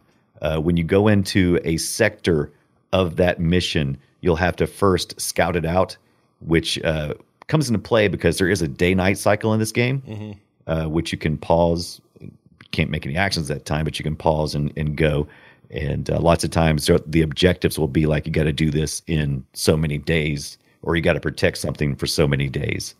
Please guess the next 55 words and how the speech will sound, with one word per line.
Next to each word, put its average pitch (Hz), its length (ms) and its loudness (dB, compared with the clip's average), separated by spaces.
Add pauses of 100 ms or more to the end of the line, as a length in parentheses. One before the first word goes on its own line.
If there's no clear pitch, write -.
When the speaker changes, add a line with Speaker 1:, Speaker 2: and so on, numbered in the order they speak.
Speaker 2:
Yeah. 87 180 -14 (240)
Speaker 1:
Uh, - 260 -8
adds 90 180 2
a 90 40 -2
little 87 160 4
variety 82 420 -2
to 78 100 -6
the 73 80 -4
game. 76 220 2 (220)
But 110 100 4
when 110 140 4
you 101 120 2
are 101 180 4
s-, - 220 -2
when 90 200 0
you 90 100 2
are 90 220 2 (260)
navigating 87 640 2
the 73 80 0
map, 80 300 0
trying 95 320 2
to 78 60 -6
get 80 260 -2
to - 80 -8
the 73 100 -4
poachers - 720 -4 (300)
who 147 100 2
may 151 160 4
be 175 160 2
attacking 156 440 0
the 123 100 6
Ron 95 440 4 (480)
actively, 87 640 -2 (260)
and 98 340 2
you'll 107 120 2
get 113 100 0
alerts 95 400 2
saying, 90 460 4
"Oh, 98 180 4
the 90 100 2
Ron's 92 280 2
being 90 140 0
attacked, 82 360 0
and 80 100 -2
you 85 60 0
need 80 100 -4
to 78 60 -10
get 78 240 0
over 92 180 4
there 80 120 0
as 73 100 -6
quick - 220 -6
as 76 80 -12
possible." 78 520 -4 (520)
Uh, - 220 -4